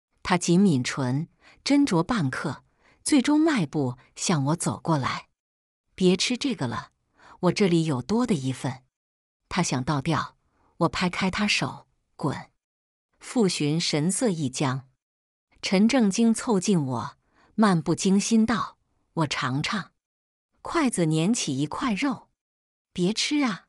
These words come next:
爷，小心毒死。”可陈正经义无反顾往嘴里送，咀嚼，眼前一亮，“口感很软嫩，很好吃，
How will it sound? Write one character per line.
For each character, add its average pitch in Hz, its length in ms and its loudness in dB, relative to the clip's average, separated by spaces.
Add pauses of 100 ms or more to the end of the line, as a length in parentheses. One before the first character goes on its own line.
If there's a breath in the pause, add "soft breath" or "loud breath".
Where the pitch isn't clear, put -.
(640)
爷， 214 300 -4 (640)
小 165 280 2
心 233 260 2
毒 185 180 -2
死。” 117 400 -6 (800)
可 190 180 2
陈 180 280 0
正 208 220 2
经 202 340 2
义 233 180 4
无 156 180 2
反 123 320 -2
顾 165 300 2
往 120 280 -2
嘴 156 220 0
里 151 180 -2
送， 202 340 -4 (460 soft breath)
咀 190 200 2
嚼， 156 400 0 (320 soft breath)
眼 170 260 4
前 170 260 0
一 147 140 0
亮 180 300 -2 (380 soft breath)
，“口 214 220 2
感 156 260 0
很 156 240 0
软 220 340 -2
嫩， 185 200 0 (400)
很 185 260 2
好 147 280 -4
吃， 233 340 -2